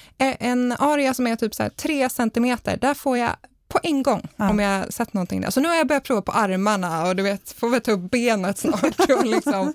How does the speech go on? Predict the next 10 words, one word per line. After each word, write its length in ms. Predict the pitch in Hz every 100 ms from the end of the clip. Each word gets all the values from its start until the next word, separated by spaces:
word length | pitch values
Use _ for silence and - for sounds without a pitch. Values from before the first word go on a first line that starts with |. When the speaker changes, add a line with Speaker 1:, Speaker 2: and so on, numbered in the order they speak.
| -
Speaker 2:
Ja. 260 | 240 208 311 440 403 330 285 - -
Speaker 1:
Ja. 340 | 226 214 214 240 262 _ - - - - -
Eh, 300 | 196 190 190
och 180 | - 320
sen 280 | - 349 330
också 260 | 349 - 285
det 80 |
här 240 | 269 262 254
att, 240 | 247 247 247 -
ja, 140 | -